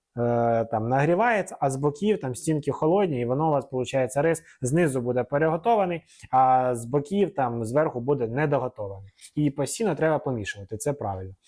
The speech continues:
Але помішувати треба, коли ви обсмажуєте, там це швиденько обсмажили,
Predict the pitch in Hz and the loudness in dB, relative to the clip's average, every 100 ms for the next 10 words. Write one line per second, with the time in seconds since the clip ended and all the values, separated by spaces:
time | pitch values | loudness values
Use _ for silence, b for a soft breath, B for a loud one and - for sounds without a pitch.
0 | B 143 165 131 98 B B 143 170 208 | B 0 2 0 -4 B B 0 2 2
1 | - 170 165 165 160 151 143 147 151 147 | 2 0 2 2 4 4 2 0 0 0
2 | 156 160 147 143 131 - 180 131 107 101 | 2 4 4 2 0 0 2 2 0 -8
3 | 101 - 104 104 - 110 131 131 160 160 | -10 -10 -8 -8 -6 -4 0 0 0 0
4 | 117 113 165 190 190 185 | -2 -2 2 2 4 2